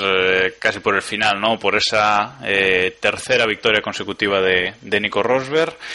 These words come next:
adelantando, esta vez sí, a Lewis Hamilton en el, en el Mundial. Estaba a un, a un punto, si no me equivoco, y le, le adelanta por fin con, con esa tercera posición de,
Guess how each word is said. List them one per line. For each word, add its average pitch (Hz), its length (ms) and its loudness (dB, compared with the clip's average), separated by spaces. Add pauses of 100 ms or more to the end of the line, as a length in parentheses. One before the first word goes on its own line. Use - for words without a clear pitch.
(240)
adelantando, 107 920 0
esta 104 240 -2
vez 101 160 0
sí, 110 240 0 (120)
a 92 360 0
Lewis 98 320 -2
Hamilton 98 460 -2
en 95 160 -6
el, 92 320 -4 (100)
en 95 80 -6
el 92 80 -6
Mundial. 120 440 -2
Estaba 98 340 0
a 92 60 2
un, 90 320 -10
a 87 100 -8
un 90 120 -8
punto, 117 280 -4
si 104 140 -8
no 92 80 -6
me 92 60 -6
equivoco, 117 480 0
y 85 240 -8 (280)
le, 76 320 -2
le 82 140 -4
adelanta 92 400 0
por 95 140 -6
fin 127 340 -2 (100)
con, 87 320 -12
con 90 180 -10
esa 92 120 -4
tercera 98 280 -2
posición 98 400 -6
de, 92 220 -2